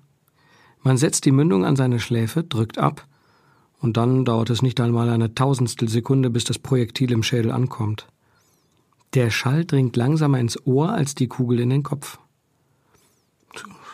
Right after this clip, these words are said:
Und danach ist ja sowieso Ruhe.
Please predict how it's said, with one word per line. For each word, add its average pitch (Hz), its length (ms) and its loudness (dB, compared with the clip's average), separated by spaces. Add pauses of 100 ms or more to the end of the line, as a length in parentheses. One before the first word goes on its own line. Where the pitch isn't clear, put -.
(1040)
Und 127 160 0
danach 117 280 2
ist 127 100 -2
ja 135 80 4
sowieso 151 360 0
Ruhe. 117 380 0